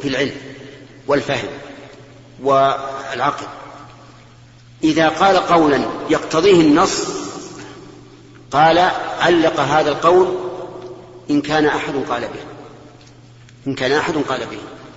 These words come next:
قال، قال رحمه الله: "المطلقة طلاقا بائنا بالثلاث،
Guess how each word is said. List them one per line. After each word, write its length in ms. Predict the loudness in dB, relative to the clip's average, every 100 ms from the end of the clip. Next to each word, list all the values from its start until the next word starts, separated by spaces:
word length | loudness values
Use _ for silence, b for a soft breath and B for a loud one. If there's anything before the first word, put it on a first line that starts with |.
| -20 -20 -20 -20 -20 -20 -20 -20 -20 -20 -20 -20 -20 -20 -20 -20 -20 -20 -20 -20 -12 2
قال، 200 | 2 2
قال 400 | 0 2 4 4
رحمه 300 | 2 2 2
الله: 540 | 4 4 2 -6 -10 -10 -14 -16 -18 -20 -20 -20 -20 -20 -20 -20 -20 -20 -20 -20 -4 2
"المطلقة 800 | 4 4 2 2 2 2 0 0 0
طلاقا 320 | 2 2 0
بائنا 640 | -2 0 0 -2 -4 -8 -12 -16 -18 -20 -20 -20 -20 -20 -20 -20 -20 -20 -20 -20 -20 -10
بالثلاث، 760 | -8 -6 -2 0 0 -6 -14